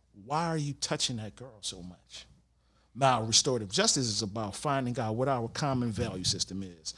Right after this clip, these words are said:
and how can we use those values to get the things that we need from our community. So the first thing that I will ask, thanks, brother, is what does she need?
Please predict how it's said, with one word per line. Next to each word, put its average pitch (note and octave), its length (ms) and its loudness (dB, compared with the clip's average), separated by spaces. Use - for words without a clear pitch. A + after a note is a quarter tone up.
and A2+ 100 -2
how D3+ 240 4
can D3 300 -2
we C#3 80 0
use D#3 500 2
those C#3+ 300 0
values A#2 520 -2
to - 120 -6
get B2+ 220 -6
the B2 80 -6
things A2 320 -8
that G#2 120 -8
we G#2+ 240 -10
need A2+ 180 -8
from A2 180 -6
our G#2+ 160 -6
community. G#2+ 420 -16
So C#3 140 4
the A#2 80 4
first G#3+ 340 6
thing C#3 120 0
that A#2+ 120 4
I A2+ 60 4
will A2 160 2
ask, A#2+ 260 0
thanks, F#2+ 180 -8
brother, A2+ 240 -10
is B2 460 2
what D#3+ 140 0
does D#3+ 140 6
she D3+ 200 2
need? C#3+ 480 6